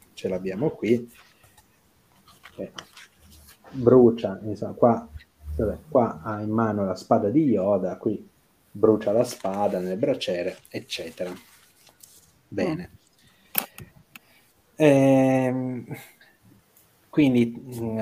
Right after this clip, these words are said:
Speaker 1: retcon, "Ah, l'ha fatto di nuovo, Dave retconi", eccetera. A me spiace dire, spiace informare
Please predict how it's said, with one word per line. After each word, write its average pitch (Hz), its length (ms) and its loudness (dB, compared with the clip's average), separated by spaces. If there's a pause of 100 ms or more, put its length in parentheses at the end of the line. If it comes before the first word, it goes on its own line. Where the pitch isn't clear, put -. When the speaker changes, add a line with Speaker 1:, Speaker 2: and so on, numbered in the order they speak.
Speaker 1:
retcon, 131 720 0
"Ah, 127 340 -2
l'ha 127 100 -2
fatto 139 320 -2
di 131 100 0
nuovo, 123 1040 -2
Dave 127 760 -2
retconi", 123 920 0
eccetera. 98 600 -6 (2250)
A 175 100 0
me 117 420 0 (800)
spiace 107 720 2
dire, 101 720 0 (160)
spiace 107 380 -6
informare 98 1040 -2